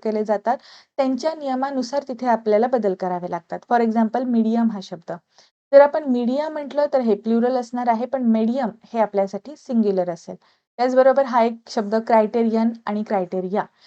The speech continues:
आपल्याला क्रायटेरिया हे प्लुरल आहे असं वाटतच नाही. फॉर्म्युला, फॉर्म्युली हे पण खूप महत्त्वाचं आहे. फॉर्म्युलाज नसतं,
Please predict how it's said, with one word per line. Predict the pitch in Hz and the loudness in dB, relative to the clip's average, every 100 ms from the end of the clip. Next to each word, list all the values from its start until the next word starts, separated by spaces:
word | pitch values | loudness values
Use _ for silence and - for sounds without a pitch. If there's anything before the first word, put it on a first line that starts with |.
| - _ | -20 _
आपल्याला | 202 226 233 | 0 4 4
क्रायटेरिया | 240 233 226 240 247 254 | 4 4 4 2 0 0
हे | 247 262 | 0 -4
प्लुरल | 254 240 240 254 | -4 -2 0 0
आहे | 240 | 0
असं | 240 240 254 | -2 -2 4
वाटतच | 214 - 240 240 233 | 4 4 0 -2 -2
नाही. | 180 185 - | -4 -4 0
फॉर्म्युला, | 226 220 233 240 247 | 2 4 2 2 2
फॉर्म्युली | 240 220 220 233 240 240 185 - _ _ _ - | 4 2 4 2 2 -2 -6 -8 _ _ _ -2
हे | |
पण | 262 294 | -2 -4
खूप | 302 240 | -6 -2
महत्त्वाचं | 247 226 196 190 190 | 2 2 2 0 -2
आहे. | 196 | -2
फॉर्म्युलाज | 190 214 226 233 233 262 240 | 2 4 4 4 4 4 2
नसतं, | 233 233 233 | 0 0 -2